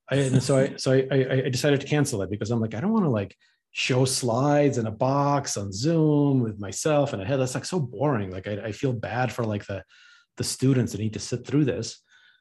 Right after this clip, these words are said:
So I was gonna cancel it, but then I thought, Well, you know, we're probably gonna be doing this for, like, a year or two at least.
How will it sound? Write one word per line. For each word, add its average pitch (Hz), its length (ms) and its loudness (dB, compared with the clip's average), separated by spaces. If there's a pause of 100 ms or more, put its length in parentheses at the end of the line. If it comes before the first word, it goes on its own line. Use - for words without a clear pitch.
So - 120 0
I - 20 6
was 135 80 2
gonna 240 160 4
cancel 131 400 0
it, 160 180 -2
but 139 80 0
then 160 140 0
I 165 80 2
thought, 147 240 0
Well, 175 380 2
you 180 60 0
know, 185 300 0 (240)
we're 147 100 2
probably 240 280 0
gonna 262 140 4
be 180 80 4
doing 156 220 2
this 107 160 0
for, 113 120 -4
like, 104 120 0
a 101 60 -2
year 123 240 2
or 92 60 -2
two 87 220 -10
at 92 140 -10
least. 107 400 -4